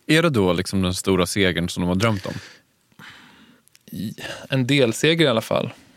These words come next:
Speaker 2: Eh, för, för det är ju då arbetet börjar.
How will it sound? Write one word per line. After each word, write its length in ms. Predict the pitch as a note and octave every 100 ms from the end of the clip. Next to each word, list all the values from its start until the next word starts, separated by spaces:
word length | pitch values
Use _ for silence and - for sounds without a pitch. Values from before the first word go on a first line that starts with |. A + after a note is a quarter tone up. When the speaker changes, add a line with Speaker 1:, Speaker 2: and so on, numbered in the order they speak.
| - -
Speaker 2:
Eh, 360 | - - -
för, 240 | - B2+ D#2+
för 240 | - C3
det 140 | A#2+
är 60 | B2+
ju 60 | A#2+
då 320 | B2 C#3+ C#3
arbetet 420 | B2+ A#2 A2 A2+
börjar. 500 | A#2+ A#2+ B2 A2 -